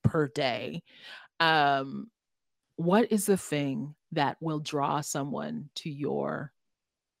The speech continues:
podcast? And it's just like a fingerprint, that unique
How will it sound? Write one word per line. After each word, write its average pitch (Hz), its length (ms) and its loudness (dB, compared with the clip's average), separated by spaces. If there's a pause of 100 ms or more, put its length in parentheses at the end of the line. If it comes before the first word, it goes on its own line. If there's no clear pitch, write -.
(160)
podcast? 139 760 0 (440)
And 170 120 4
it's 160 160 2
just - 220 -2
like 196 160 6
a 190 60 6
fingerprint, 185 800 -2 (240)
that 156 280 2
unique 165 680 0